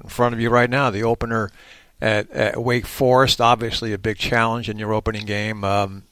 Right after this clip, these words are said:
they don't have, uh, Jake LaRavia. He now plays for the Memphis Grizzlies, looking pretty good. Alondes Williams is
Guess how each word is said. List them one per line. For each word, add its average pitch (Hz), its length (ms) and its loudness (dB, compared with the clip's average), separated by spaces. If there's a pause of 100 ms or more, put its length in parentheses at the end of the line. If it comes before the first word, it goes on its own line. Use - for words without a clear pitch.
(180)
they 113 240 2
don't 131 320 4
have, 117 480 4
uh, 101 340 2
Jake 117 320 -4
LaRavia. 135 680 6
He 127 160 0
now 120 180 4
plays 123 300 -2
for 123 80 -10
the 113 80 -6
Memphis 113 360 -6
Grizzlies, 139 560 -2
looking 123 260 -6
pretty 113 200 -4
good. 123 220 0
Alondes 110 500 0
Williams 139 580 0
is 107 540 -6